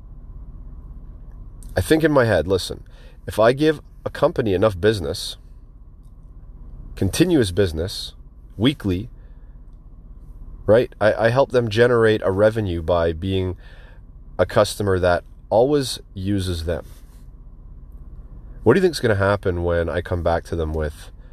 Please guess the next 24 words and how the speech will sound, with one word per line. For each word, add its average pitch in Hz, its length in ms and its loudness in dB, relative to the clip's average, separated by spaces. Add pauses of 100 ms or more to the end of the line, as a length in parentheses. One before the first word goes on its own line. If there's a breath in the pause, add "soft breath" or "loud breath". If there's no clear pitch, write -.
(180 soft breath)
a 85 60 -2
warranty 85 380 -2
issue? 71 180 -8
Do 85 60 -6
you 92 60 0
think 101 140 2
they're 110 80 -4
gonna 98 140 2
say, 92 180 2
'No, 87 420 2 (560 soft breath)
no, 98 340 4 (520)
you, 104 380 -4
you 120 220 0
spent 135 420 4 (420 soft breath)
ten 120 240 2
grand 110 360 4
this 95 220 0
year 87 380 -2 (580)
in 107 160 2
my, 95 400 4
in 135 140 0
my 147 140 4
supply 110 460 4
house, 76 440 -4